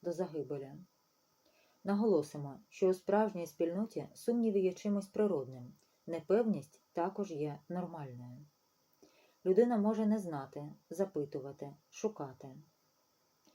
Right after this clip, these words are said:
Саме на тому будується ревність прагнень до істини і відносини між людьми, засновані на повазі. Саме з сумнівів, саме з запитань. Натомість для лідера секти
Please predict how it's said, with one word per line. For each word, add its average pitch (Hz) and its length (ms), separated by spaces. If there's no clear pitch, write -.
Саме 214 320
на 202 100
тому 233 320
будується 214 640
ревність 185 560
прагнень 196 420
до 160 80
істини 156 600
і 180 80
відносини 190 480
між 180 180
людьми, 175 400
засновані 170 520
на 165 100
повазі. 151 540
Саме 226 340
з - 120
сумнівів, 139 480
саме 175 380
з 190 40
запитань. 151 640
Натомість 202 480
для 170 140
лідера 170 360
секти 156 520